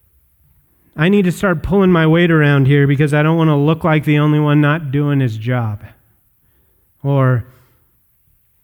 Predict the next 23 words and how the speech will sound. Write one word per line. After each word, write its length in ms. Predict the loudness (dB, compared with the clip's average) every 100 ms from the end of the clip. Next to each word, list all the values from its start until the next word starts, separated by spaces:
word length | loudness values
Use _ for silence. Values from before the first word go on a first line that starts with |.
| _ _
"I've 260 | -6 -2 -2
been 140 | 0
a 40 | -2
Christian 460 | -2 -6 -2 -2
for 160 | 0 0
a 80 | 2
while 320 | 2 2 0
now. 320 | 0 0 -2 -6 -20 _ _ _ _ _ _ _ _ _ _ _ _
I 40 | _
feel 160 | -2 0
like 200 | 0 0
I've 260 | 0 0
really 380 | 0 0 2 2
got 240 | 2 0 0
a 60 |
lot 460 | 0 0 -2 -10 -20 _ _
going 320 | -2 0 0
for 240 | 0 -2 -2
me 140 | -2
that 220 | -2 -2
people 240 | -2 -4 -2
aren't 180 | -2 0
noticing. 680 | -2 -4 -4 -6 -6 -10